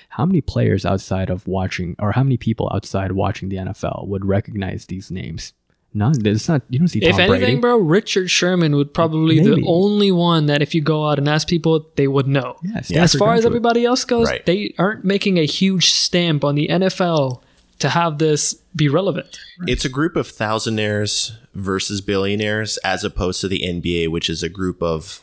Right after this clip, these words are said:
Speaker 3: multimillionaires versus billionaires. The salaries in the N F L are so top heavy,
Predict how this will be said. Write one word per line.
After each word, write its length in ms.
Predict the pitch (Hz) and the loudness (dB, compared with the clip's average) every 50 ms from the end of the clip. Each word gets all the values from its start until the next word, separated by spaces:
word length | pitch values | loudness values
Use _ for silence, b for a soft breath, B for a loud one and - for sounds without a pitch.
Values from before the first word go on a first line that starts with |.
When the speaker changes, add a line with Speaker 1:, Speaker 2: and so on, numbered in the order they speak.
| _ - | _ -8
Speaker 3:
multimillionaires 1160 | - 98 101 110 120 131 135 - - 107 92 87 87 85 85 82 82 80 80 78 78 78 - | -4 -2 0 0 0 0 0 -2 -2 -2 -2 -2 -2 -2 -2 -2 -2 -2 -4 -4 -4 -4 -4
versus 340 | - - 73 76 80 78 78 | -4 -4 -6 -6 -6 -8 -8
billionaires. 640 | 78 78 78 80 80 85 - - - - - - - | -6 -6 -6 -4 -4 -6 -6 -6 -6 -6 -6 -6 -6
The 300 | - 98 87 101 110 110 | -6 -6 -4 -4 -4 -4
salaries 600 | - - - - 117 131 156 175 170 156 135 113 | -4 -4 -4 -2 -2 -2 -2 -2 0 -2 -2 -2
in 120 | 113 107 104 | -2 -2 -2
the 120 | 101 95 | -2 -2
N 80 | 92 95 | -2 -2
F 180 | 90 90 - | -4 -4 -4
L 220 | 98 95 90 90 87 | -2 -2 0 0 0
are 120 | 85 82 | -2 -2
so 400 | 85 - - - - 101 107 117 | -2 -4 -4 -4 -2 -2 -2 -2
top 540 | 127 - - - - - 113 107 110 107 - | -4 -6 -10 -12 -8 -6 -4 -4 -4 -4 -6
heavy, 600 | - - 104 101 92 80 - 80 82 80 90 98 | -6 -4 -2 -2 -2 -2 -4 -6 -6 -6 -8 -12